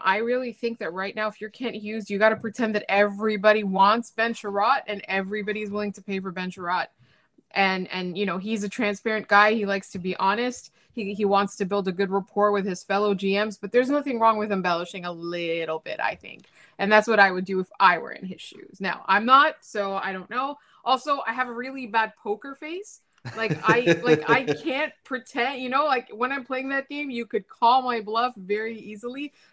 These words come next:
Speaker 1: but that's also why I'm not an N H L G M, right? So I think that, uh, that's what they should do. And this is, I, I mean, for me, like, you're thinking about this guy's coming off the books at the end of the year. There's a difference between,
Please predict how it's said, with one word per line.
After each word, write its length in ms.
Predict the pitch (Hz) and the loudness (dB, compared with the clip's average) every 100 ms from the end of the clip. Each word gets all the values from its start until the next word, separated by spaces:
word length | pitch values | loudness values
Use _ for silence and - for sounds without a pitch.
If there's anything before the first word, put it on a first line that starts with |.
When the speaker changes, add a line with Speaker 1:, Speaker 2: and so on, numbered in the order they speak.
| _ | _
Speaker 1:
but 240 | 247 247 240 _ _ | 8 8 6 _ _
that's 320 | - 202 233 233 | -10 -2 -2 0
also 240 | 226 226 | -4 -4
why 220 | 214 208 | 0 0
I'm 160 | 208 202 | 0 -2
not 180 | 196 190 | -4 -4
an 80 | |
N 140 | 185 185 | -8 -8
H 160 | 185 | -8
L 140 | 202 185 | -8 -10
G 180 | 190 196 | -8 -10
M, 160 | 151 | -10
right? 300 | - 185 214 _ _ _ _ | -10 -8 -8 _ _ _ _
So 500 | - 208 196 196 190 | -4 -2 -2 -2 -2
I 100 | 202 | -4
think 340 | 202 208 202 - | -2 -6 -6 -6
that, 340 | 190 185 - _ _ _ | -4 -4 -6 _ _ _
uh, 260 | - - 247 | -20 -12 -4
that's 260 | 240 277 311 | 4 4 4
what 140 | 254 | -4
they 100 | 247 | -4
should 220 | - 196 | -4 -10
do. 220 | 190 190 | -6 -4
And 100 | 214 | -4
this 160 | 254 269 | -6 -6
is, 220 | 285 262 - | -12 -14 -10
I, 120 | - - | -8 -2
I 60 | |
mean, 240 | 302 311 277 _ _ _ | 0 0 -4 _ _ _
for 240 | - 285 | -4 0
me, 300 | 302 381 240 | 2 0 2
like, 180 | 233 233 | 2 2
you're 100 | 254 | -2
thinking 280 | 240 294 311 | -2 -2 2
about 200 | 240 208 | 0 2
this 140 | 233 | 2
guy's 260 | 208 254 262 | 6 6 4
coming 260 | 285 269 | -2 -2
off 160 | 247 233 | -2 -4
the 80 | 196 | -4
books 320 | 180 190 - | -4 -4 -6
at 80 | 196 | -4
the 100 | 202 | -2
end 120 | 196 | -2
of 80 | 190 | -2
the 60 | |
year. 260 | 196 185 175 | 0 2 2
There's 240 | 196 214 | 4 4
a 60 | 233 | 4
difference 360 | 220 254 269 - | 2 0 -2 -8
between, 480 | 240 - 214 208 | -10 -6 -2 -2